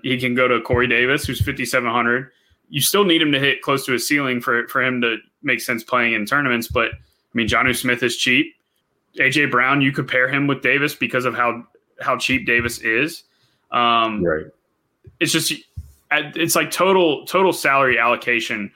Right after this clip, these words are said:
Speaker 1: across those four touchdowns. How, how do you get there? And, like, if a guy gets ten points, like last week, Ferkser, he got ten points, but he could have been in, the, in an optimal lineup because of how cheap he was, if that makes sense.
Speaker 2: I, yeah, I guess for, for me, as I'm getting to these builds, and, and Kev, I'll go to you because I, I, I did play Austin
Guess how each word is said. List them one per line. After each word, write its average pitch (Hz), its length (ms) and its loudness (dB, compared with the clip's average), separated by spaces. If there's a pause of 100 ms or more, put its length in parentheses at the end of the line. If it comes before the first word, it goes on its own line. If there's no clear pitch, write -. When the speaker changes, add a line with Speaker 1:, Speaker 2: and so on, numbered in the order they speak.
(160)
Speaker 1:
across 131 340 0
those 120 200 -2
four 135 180 -2
touchdowns. 107 640 -2
How, 131 200 -2
how - 140 -4
do 143 80 0
you 135 120 -4
get 127 180 -2
there? 120 320 0 (320)
And, 127 100 -2
like, 120 160 0 (260)
if 139 140 -4
a 135 60 0
guy 135 180 2
gets 139 220 -4
ten 143 160 0
points, 147 140 -4
like 139 120 0
last 156 240 2
week, 117 160 -4
Ferkser, 151 400 -2
he 127 60 -2
got 123 180 0
ten 151 240 -2
points, 147 440 -2 (320)
but - 180 0
he 151 140 -4
could 151 160 0
have 135 60 0
been 139 120 0
in, 123 120 0
the, 120 160 0
in 135 80 -4
an 123 140 0
optimal 117 380 -2
lineup 110 440 0 (280)
because 120 460 0
of 104 140 -4
how 110 160 -2
cheap 117 260 -2
he 117 140 -4
was, - 420 -8
if 127 140 -6
that 110 180 -2
makes 101 180 -8
sense. - 220 -6
Speaker 2:
I, 139 240 0
yeah, 123 220 4
I 107 80 4
guess 143 200 2
for, 110 360 -2
for 117 180 0
me, 107 480 2
as 92 160 2
I'm 92 160 0
getting 90 260 0
to 107 120 -2
these 87 200 -2
builds, 87 480 0
and, 87 200 0
and 82 160 -2
Kev, 92 200 0
I'll 90 120 2
go 92 100 0
to 90 80 0
you 87 220 2
because 85 260 -2
I, 82 120 2
I, 80 400 0
I 80 40 0
did 82 320 -4
play 87 180 2
Austin 82 380 -2